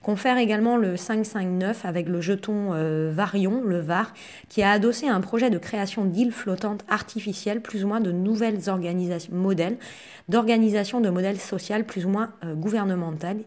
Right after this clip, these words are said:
Il est assez, euh, incroyable ce projet, il faut voir l'ambition qu'il y a derrière.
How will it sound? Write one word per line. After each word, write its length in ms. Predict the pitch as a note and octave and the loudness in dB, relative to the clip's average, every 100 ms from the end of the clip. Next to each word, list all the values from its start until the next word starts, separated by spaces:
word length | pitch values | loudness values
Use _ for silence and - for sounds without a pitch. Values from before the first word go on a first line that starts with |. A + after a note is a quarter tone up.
| - | -4
Il 160 | E3+ E3+ | -2 0
est 60 | |
assez, 500 | E3+ F3 - G#3+ A3 | 0 -2 0 4 4
euh, 80 | D#3 - - - - - _ _ _ _ _ _ _ _ _ _ _ _ _ _ - | 2 -4 -16 -18 -20 -20 _ _ _ _ _ _ _ _ _ _ _ _ _ _ 2
incroyable 540 | A#3 A3+ F#3+ F3+ F#3 | 2 4 2 2 2
ce 140 | - F#3 | -2 -6
projet, 480 | - F#3 F3 G3+ | -4 -2 0 2
il 140 | G3+ D#3 | 0 -2
faut 140 | - | -2
voir 160 | F#3+ G3 | 0 2
l'ambition 460 | F3+ F3+ F3 A3 | 2 0 -2 -4
qu'il 100 | G#3+ | -2
y 40 | F#3+ | -2
a 40 | |
derrière. 380 | E3+ D#3+ E3+ G#3 | -2 -2 -2 -6